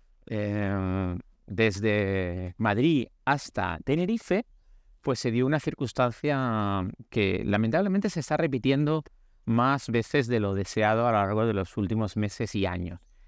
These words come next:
Y es que yo no sé si la gente está perdiendo la paciencia, pero cada vez hay más pasajeros que se pelean, que se pelean unos con otros, que se pelean con la tripulación, que la lían. La gente parece que tiene menos paciencia.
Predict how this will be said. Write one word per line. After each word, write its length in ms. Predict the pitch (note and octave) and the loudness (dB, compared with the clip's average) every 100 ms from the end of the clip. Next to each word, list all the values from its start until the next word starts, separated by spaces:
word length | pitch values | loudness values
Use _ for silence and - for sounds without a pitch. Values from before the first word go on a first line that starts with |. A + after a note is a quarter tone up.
| - | -2
Y 40 | B2 | 0
es 100 | B2 | 2
que 80 | D3 | 4
yo 100 | D3 | 4
no 120 | C#3 | 2
sé 100 | D3+ | 0
si 140 | - | 0
la 100 | B2 | 0
gente 240 | G#2 A#2 B2+ | 0 -2 -2
está 260 | - A#2 B2+ | 2 4 4
perdiendo 340 | G#2 G2+ A2 | 0 0 2
la 100 | G#2 | 0
paciencia, 540 | - - F3+ - F3 - - - - _ _ | -2 -4 -6 -4 -6 -6 -12 -20 -20 _ _
pero 400 | E3 E3 A3 - | 2 4 2 0
cada 220 | - B2 | 2 2
vez 220 | A2+ D3+ E3+ | 4 2 2
hay 100 | C#3+ | 2
más 220 | D3 E3+ | 2 0
pasajeros 640 | - - D3+ D#3+ E3 F#3 | -2 0 -2 0 -2 -4
que 160 | - A#2+ | -4 -4
se 120 | - | -2
pelean, 400 | A2+ B2+ G#3+ - - | 0 2 0 -4 -8
que 100 | G2 | -6
se 100 | G#2 | -2
pelean 260 | G2 A2 | 0 2
unos 180 | G#2+ G2+ | 2 0
con 140 | - A#2 | 0 2
otros, 280 | F3+ F3+ | 2 0
que 100 | - | -2
se 100 | A2+ | -4
pelean 280 | G2 G2 G2 | -2 0 0
con 100 | F#2+ | 0
la 80 | F2+ | -2
tripulación, 760 | G2+ - D3+ E3+ - G3+ F3+ | -2 -2 0 0 0 0 0
que 140 | E3+ G2+ | 0 -2
la 100 | F#2 | 0
lían. 460 | C3 F3+ D#3+ E3+ - - - - - | 2 2 2 0 -6 -16 -20 -20 -6
La 80 | - | -2
gente 240 | A#2 B2+ C3+ | 0 2 4
parece 300 | A#2 A2+ C3 | 4 2 0
que 80 | |
tiene 180 | A#2+ C3 | 2 2
menos 240 | A#2+ A#2+ - | 2 0 -2
paciencia. 680 | G2 - C3+ B2 - - | -2 2 2 2 -4 -10